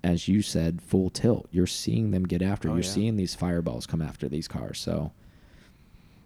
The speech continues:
Speaker 1: yeah, it's just a really, really good event, and it, I, I think that's very unique that, you know, you can do so many different things, you being, you know, the mechanic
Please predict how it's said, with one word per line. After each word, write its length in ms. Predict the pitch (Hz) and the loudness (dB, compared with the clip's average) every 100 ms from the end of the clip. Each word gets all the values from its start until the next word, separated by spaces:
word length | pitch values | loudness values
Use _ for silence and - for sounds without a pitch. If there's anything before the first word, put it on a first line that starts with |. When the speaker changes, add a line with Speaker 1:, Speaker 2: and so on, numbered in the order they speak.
| _ - - - - - - - | _ -20 -20 -20 -20 -20 -8 2
Speaker 1:
yeah, 140 | 87 | 4
it's 120 | 78 | 4
just 200 | - 90 | 2 4
a 40 | 87 | 6
really, 260 | 82 80 | 6 4
really 240 | 78 76 73 | 4 2 2
good 160 | 78 | 2
event, 320 | 73 76 80 - | 2 2 0 0
and 120 | 80 | -2
it, 140 | 78 - | -2 0
I, 100 | 85 78 | 0 2
I 40 | |
think 180 | 90 87 | 2 2
that's 140 | 80 76 | 0 0
very 220 | 80 80 | 0 0
unique 360 | 82 80 85 - - | 0 0 -2 -4 -6
that, 240 | 71 - - - - - - _ - _ - | -6 -6 -16 -20 -20 -20 -20 _ -20 _ -14
you 180 | - | -6
know, 120 | 71 80 | -4 0
you 160 | 85 | 2
can 160 | - 87 | 2 4
do 220 | 87 95 | 6 4
so 200 | 95 87 | 4 0
many 200 | 82 78 | 2 0
different 320 | 80 78 71 | 0 -2 -2
things, 260 | 80 78 76 | -2 -2 0
you 180 | 82 82 | 2 4
being, 380 | 80 80 80 67 | 2 0 -2 -2
you 120 | 85 | -4
know, 100 | 69 | -2
the 80 | 67 | -4
mechanic 560 | 67 - 80 80 - | -8 -4 -2 -4 -8